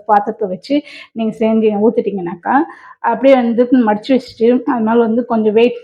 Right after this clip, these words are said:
ஏதாச்சும் வீட்டுல நம்ம எப்படி இடிக்கல் இருக்கும் அந்த இடிக்கல்லை வச்சு மேல வச்சிட்டீங்கன்னாக்கா அப்படியே வந்து நமக்கு வந்து கொஞ்ச நேரம் ஒரு half an hour கழிச்சு எடுத்து பார்த்தோம்னா அந்த ப-, நல்லா வந்து பன்னீர் வந்து நல்லா திக்கா ஆயிட்டு இருக்குங்க.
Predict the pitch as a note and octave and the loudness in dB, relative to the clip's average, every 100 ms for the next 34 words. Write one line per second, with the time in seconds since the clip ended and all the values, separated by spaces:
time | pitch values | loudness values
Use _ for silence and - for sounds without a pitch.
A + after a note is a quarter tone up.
0 | - G#3+ G#3+ A3 - A#3 B3 A#3+ A3 G#3+ | -6 -2 -2 -4 -6 -4 -2 -2 0 0
1 | G#3+ A3+ A3+ A#3 A#3 A3 G3+ - G#3 - | 2 0 0 0 2 2 0 -8 -14 -14
2 | - - - A#3 A#3+ A#3+ B3+ A3+ G#3 G#3 | -20 -20 -8 -2 0 0 2 2 0 -2
3 | B3 A#3+ A3+ A3+ A3 - A3+ F3+ E3 _ | -2 2 4 2 0 -4 -2 -2 -6 _
4 | G3+ A#3+ - - _ _ - A#3 C4 B3+ | -2 -2 -2 -18 _ _ -2 0 2 2
5 | A#3 A#3+ A#3 G#3 G#3 B3 B3 B3 C4 C4 | 4 2 0 -2 -2 -2 2 2 4 4
6 | B3+ A#3 G#3+ G#3 G#3+ G3+ A3 - B3 C4 | 4 4 2 0 0 0 0 2 2 2
7 | - A#3 - A#3 G#3 - A3 G#3+ F#3 G#3+ | 0 -2 -2 -6 -6 -4 -6 -6 -4 0
8 | B3+ A3 G#3 A3 G3+ G3+ G#3 G#3+ G#3 A#3 | 0 0 -2 0 0 -4 -4 -4 2 4
9 | B3+ A#3 A3+ A3 A3+ A#3 G#3 A#3+ G#3+ G#3+ | 4 2 -2 0 2 2 0 -2 0 -2
10 | A3 A3 A#3 G#3+ G3 F#3+ _ F#3 | -4 -6 0 0 -2 -14 _ -4